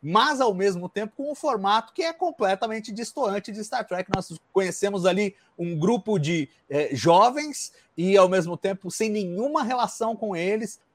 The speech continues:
poucos vínculos afetivos até com as espécies de onde eles vêm, e eles se juntam e encontram essa nave,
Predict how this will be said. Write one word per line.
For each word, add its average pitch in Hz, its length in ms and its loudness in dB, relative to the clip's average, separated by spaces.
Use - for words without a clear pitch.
poucos 240 460 4
vínculos 190 580 -2
afetivos 185 480 -2
até 190 220 0
com - 100 2
as 175 120 2
espécies 175 560 -2
de 147 100 -2
onde 160 220 -2
eles 131 200 -4
vêm, 175 320 -4
e 233 80 0
eles 294 160 2
se 330 140 2
juntam 214 420 2
e 262 60 -4
encontram 214 380 -2
essa 220 200 -2
nave, 170 400 0